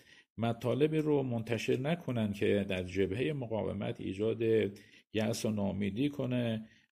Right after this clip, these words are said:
و در جامعه نسبت به فرماندهان، مسئولین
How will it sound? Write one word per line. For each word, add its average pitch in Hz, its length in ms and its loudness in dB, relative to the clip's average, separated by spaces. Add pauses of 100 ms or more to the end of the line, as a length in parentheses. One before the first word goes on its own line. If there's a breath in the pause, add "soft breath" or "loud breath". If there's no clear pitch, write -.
و 104 100 0
در 110 240 2
جامعه 104 680 0
نسبت 120 520 -2
به 113 380 2
فرماندهان، 101 960 -2
مسئولین 104 800 -4